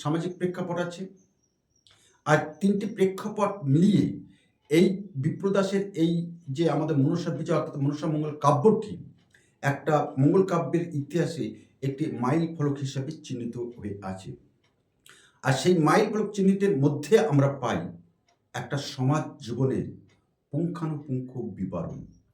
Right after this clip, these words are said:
অর্থাৎ একটা পূর্ণাঙ্গ স-, সমাজ চিত্র। পনেরোশো শতাব্দীর এই বাংলার একটা পুঙ্খানুপুঙ্খ সমাজ চিত্র আমরা দেখতে পাই। বিশেষ করে তিনি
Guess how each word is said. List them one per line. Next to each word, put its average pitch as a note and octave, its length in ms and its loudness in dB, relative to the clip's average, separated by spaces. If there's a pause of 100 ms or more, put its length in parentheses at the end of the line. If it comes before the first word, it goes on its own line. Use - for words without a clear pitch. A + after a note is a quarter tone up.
(200)
অর্থাৎ - 260 -10
একটা - 120 -10 (460)
পূর্ণাঙ্গ A3 340 2 (120)
স-, F#3 220 -8
সমাজ F#3+ 320 0
চিত্র। F#3 240 -8 (800)
পনেরোশো G#3 420 2
শতাব্দীর F3+ 440 0 (1160)
এই D#3 120 6 (120)
বাংলার F#3 360 6
একটা F#3+ 140 -4 (100)
পুঙ্খানুপুঙ্খ F#3+ 540 -4 (140)
সমাজ E3+ 260 -2
চিত্র D#3+ 180 -10 (220)
আমরা B2+ 160 2 (120)
দেখতে G#2+ 280 -6
পাই। C2+ 140 -8 (840)
বিশেষ F#3+ 400 -2
করে B2+ 220 -2
তিনি C3 140 2